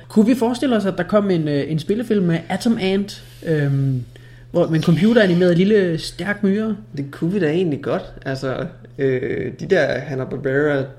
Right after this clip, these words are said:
Speaker 2: tegne-, tegnefilm, øh,
Speaker 1: Der er også Yogi Bear.
Speaker 2: Ja,
Speaker 1: Ja.
Speaker 2: og Scooby-Doo,
Speaker 1: Ja, men det er
Speaker 2: og,
Speaker 1: rigtigt.
Speaker 2: øh, den ved jeg ikke, om du nævnte, men også bare sådan, altså, øh, øh,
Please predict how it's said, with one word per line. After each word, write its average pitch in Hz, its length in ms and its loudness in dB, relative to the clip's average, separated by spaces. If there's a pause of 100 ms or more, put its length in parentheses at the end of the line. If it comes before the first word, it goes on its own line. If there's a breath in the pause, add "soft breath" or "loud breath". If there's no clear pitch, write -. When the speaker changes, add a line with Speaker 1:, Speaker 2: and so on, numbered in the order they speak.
(220)
Speaker 2:
tegne-, 135 600 -2
tegnefilm, 131 640 -6
øh, 120 100 -10
Speaker 1:
Der - 100 -6
er 113 60 -6
også 151 340 4
Yogi 143 180 6
Bear. 123 160 0 (380)
Speaker 2:
Ja, 131 160 2
Speaker 1:
Ja. 165 60 4
Speaker 2:
og 131 60 0
Scooby-Doo, 143 840 -2
Speaker 1:
Ja, 143 200 4
men 143 80 4
det 131 80 2
er - 20 -2
Speaker 2:
og, - 60 -4
Speaker 1:
rigtigt. - 280 -4
Speaker 2:
øh, 127 260 -6
den 151 120 -4
ved 143 100 2
jeg 139 100 2
ikke, 135 120 -2
om 127 40 -6
du 123 60 -8
nævnte, 139 280 -6
men 127 200 -8
også 143 200 -4
bare 156 140 2
sådan, 135 320 -2
altså, 123 220 -4
øh, - 460 -8 (400)
øh, 123 520 -6